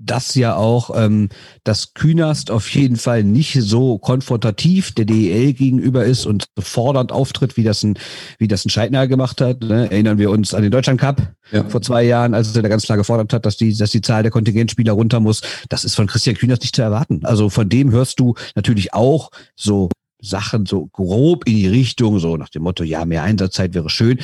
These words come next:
Speaker 1: aber der wird sich nicht hinsetzen und sagen und fordern, so, bis zweitausendsechsundzwanzig wollen wir hier nur noch fünf, äh, Ko-, Kontingentstellen in der Liga haben. Das wirst du von dem nicht hören. Definitiv nicht.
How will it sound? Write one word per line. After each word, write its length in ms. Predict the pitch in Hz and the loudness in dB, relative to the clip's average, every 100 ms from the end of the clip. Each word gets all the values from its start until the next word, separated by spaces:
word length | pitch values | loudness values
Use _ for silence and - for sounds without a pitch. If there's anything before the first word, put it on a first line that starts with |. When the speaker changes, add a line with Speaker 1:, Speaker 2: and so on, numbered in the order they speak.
| - - | -8 -10
Speaker 1:
aber 320 | 101 101 101 | -6 -2 0
der 180 | 101 92 | 2 2
wird 200 | 107 - | 0 0
sich 100 | 92 | 0
nicht 160 | 117 | 0
hinsetzen 540 | - 127 120 127 - 107 | 2 2 2 0 -2 0
und 100 | 110 | 0
sagen 300 | 113 113 107 | 0 0 -2
und 240 | 110 101 | 0 0
fordern, 420 | 98 123 120 120 | 0 0 2 2
so, 200 | 104 113 | 2 2
bis 340 | 82 110 104 - | 2 0 -2 -4
zweitausendsechsundzwanzig 1600 | - 117 113 113 113 107 110 - 117 - 107 113 117 107 117 - - - | -2 -2 0 0 0 0 -2 -2 -4 -4 -4 0 0 0 -2 -4 -10 -6
wollen 240 | 104 110 107 | 0 2 4
wir 40 | |
hier 140 | 113 | 4
nur 120 | 110 113 | 4 2
noch 180 | 104 | 2
fünf, 360 | - 117 - - | 2 0 -2 -8
äh, 380 | - 123 113 110 | -2 2 4 2
Ko-, 100 | - | 0
Kontingentstellen 580 | - 127 123 143 117 90 | -2 -2 0 0 0 0
in 0 | |
der 80 | 87 | 0
Liga 200 | 87 78 | 0 -2
haben. 100 | 78 - | -4 -4
Das 100 | 165 | 0
wirst 160 | 165 247 | 2 2
du 60 | 190 | 2
von 120 | 175 | 2
dem 120 | 151 | 2
nicht 160 | 113 - | 2 -2
hören. 160 | 62 - _ _ _ | -6 -10 _ _ _
Definitiv 520 | 131 104 101 92 73 | -4 0 0 -2 -6
nicht. 120 | - | -10